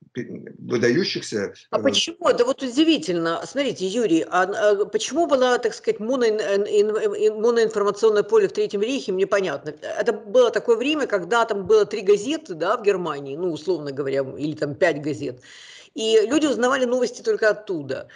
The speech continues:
Speaker 2: Но сейчас там мир огромен, да, есть интернет, где ты можешь сам самостоятельно най-, найти любую информацию и задать себе все вопросы. Почему они не хотят дальше кнопки там с Соловьёвым или Симоньян ходить?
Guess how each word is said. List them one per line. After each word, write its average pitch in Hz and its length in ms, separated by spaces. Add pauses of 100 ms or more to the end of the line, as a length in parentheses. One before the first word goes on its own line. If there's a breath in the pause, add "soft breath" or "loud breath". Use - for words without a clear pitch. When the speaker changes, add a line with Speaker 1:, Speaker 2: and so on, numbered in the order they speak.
(320 loud breath)
Speaker 2:
Но 190 120
сейчас 302 800
там 165 320
мир 269 200
огромен, 220 540
да, 170 120
есть - 200
интернет, 220 600
где 156 160
ты 202 100
можешь 208 340
сам 254 280
самостоятельно 185 640
най-, 190 360
найти 214 340
любую 202 400
информацию 208 640
и - 20
задать 202 260
себе 214 120
все - 260
вопросы. 220 560 (400 loud breath)
Почему 262 380
они 269 140
не 214 100
хотят 220 420
дальше 196 280
кнопки 220 440
там 175 140
с - 60
Соловьёвым 185 680
или 165 100
Симоньян 175 640
ходить? 165 680